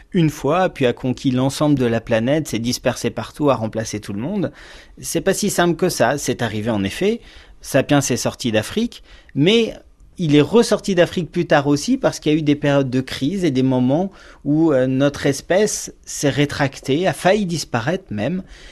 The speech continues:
Et ce qui fait que, bah, ces premières populations en dehors d'Afrique ont disparu sans donner de descendance et que ce sont les hommes d'après qui ont aussi croisé Néandertal d'ailleurs,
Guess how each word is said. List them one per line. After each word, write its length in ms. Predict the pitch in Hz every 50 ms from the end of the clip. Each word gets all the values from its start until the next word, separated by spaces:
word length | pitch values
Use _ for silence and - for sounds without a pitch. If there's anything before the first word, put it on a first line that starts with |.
| - - -
Et 80 | 135
ce 100 | 135 135
qui 140 | - - 147
fait 220 | 143 - 214 226
que, 180 | 214 - 165 151
bah, 220 | 143 143 143 143
ces 160 | 139 - 160 151
premières 380 | - - 190 190 202 196 -
populations 840 | - - 180 180 - - 165 165 160 151 - - - 185 185 185 170 - - - - - - -
en 160 | - 196 214
dehors 260 | 156 165 165 160 156
d'Afrique 520 | 156 156 151 - - - 190 196 190 - -
ont 120 | 151 151
disparu 500 | 151 156 160 156 - - 160 151 156 160
sans 180 | 151 - 156 151
donner 300 | 139 147 147 147 147 139
de 80 | 135
descendance 760 | 127 135 127 - - 120 120 120 131 156 196 226 233 - -
et 80 | 170 139
que 80 | -
ce 80 | - -
sont 120 | - 143
les 220 | 139 143 139 123 135
hommes 200 | 135 131 131 127
d'après 600 | 131 170 180 180 - - 175 196 220 240 233 220
qui 300 | - - - 165 151 147
ont 200 | 147 151 160 180
aussi 260 | 190 190 - 208 196
croisé 340 | - - 170 156 135 147 147
Néandertal 640 | 147 139 139 131 127 127 - - - 160 147 151
d'ailleurs, 560 | 135 120 117 113 113 135 170 208 226 226 190